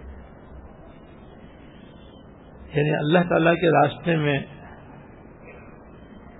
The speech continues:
تنگ دست بھی خرچ کرے اور مالدار بھی خرچ کرے، امیر بھی خرچ کرے، غریب بھی خرچ کرے،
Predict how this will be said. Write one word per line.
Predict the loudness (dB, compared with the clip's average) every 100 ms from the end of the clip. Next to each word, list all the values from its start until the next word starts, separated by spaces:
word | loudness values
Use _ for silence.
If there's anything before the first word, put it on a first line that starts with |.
| -20 -20 -20 -20 -20 -20 -20 -20 -20 -20 -20 0
تنگ | 4 4
دست | 4 0 0
بھی | 4 4 4 -4 -16 -20 -4
خرچ | -2 -2 0
کرے | 0 0 -4 -12 -20 -20 -20 -20 -20 -20 -20 -20 -20 -20 -20 -20 -14
اور | -8 -2 2
مالدار | 2 4 4 4
بھی | 0 -2 -4 -12 -10
خرچ | -10 -6 -6
کرے، | -6 -8 -12 -20 -20 -20 -20 -20 -20 -20 -20 -20 -20 -20 -20 -20 -20 -20 -20 -20 -10
امیر | -4 0 2 2
بھی | 2
خرچ | 2 0 0 0
کرے، | 2 2 -2 -14 -18 -18 -18 -20 -20 -20 -20 -20 -20 -20 -20 -18 -10 0
غریب | 2 4 2 2
بھی | 0
خرچ | 2 -2 0
کرے، | 0 0